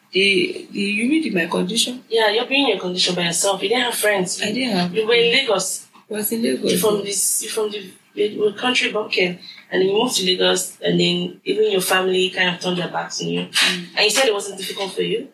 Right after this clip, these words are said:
Speaker 1: Mm. I didn't count it as anything difficult because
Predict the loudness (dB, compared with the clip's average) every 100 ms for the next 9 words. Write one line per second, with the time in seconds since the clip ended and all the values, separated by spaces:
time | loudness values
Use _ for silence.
0 | _ _ -6 -4 -4 -6 -4 -4 -4 -12
1 | _ _ _ _ _ _ _ _ _ -2
2 | 0 2 2 0 0 0 0 -2 -2 0
3 | -2 -2 -6 -6 -10 -6 -4 -4 -4 -2
4 | -2 -4